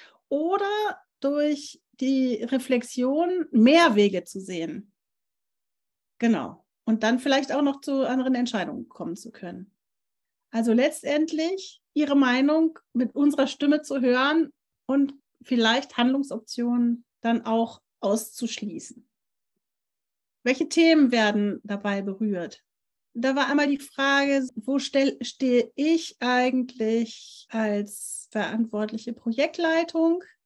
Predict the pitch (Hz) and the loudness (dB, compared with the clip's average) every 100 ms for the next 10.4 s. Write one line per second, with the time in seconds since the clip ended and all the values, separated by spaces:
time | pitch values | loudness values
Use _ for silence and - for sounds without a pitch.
0 | _ 247 247 214 220 214 - 320 349 339 | _ 0 2 2 0 -4 -2 -2 -2 -4
1 | - 330 320 302 311 330 330 330 330 269 | -2 -2 0 -2 0 4 4 4 2 -2
2 | 233 208 - 302 330 339 349 359 370 - | 0 -2 -4 2 4 4 4 2 -2 -8
3 | _ _ _ 247 240 - 247 269 277 262 | _ _ _ -2 -2 -2 2 4 4 2
4 | 247 233 190 208 269 381 381 339 349 359 | 4 6 6 6 6 4 4 4 4 2
5 | 349 349 370 - 196 196 202 208 202 208 | 0 -2 -2 -6 -8 -6 -4 -6 -6 -8
6 | 208 - 208 196 208 202 202 - _ 240 | -10 -10 -10 -6 -4 -4 -6 -14 _ 0
7 | 262 269 262 247 226 240 285 320 277 247 | 0 0 0 2 2 4 6 8 6 4
8 | 285 233 233 226 214 233 - 226 233 - | 2 -2 0 -2 -2 -6 -2 0 0 -4
9 | 214 - 233 233 214 - 226 320 302 302 | -8 -6 -6 -4 -8 -6 -4 -4 -2 -2
10 | 302 302 302 302 | -2 -2 -2 -2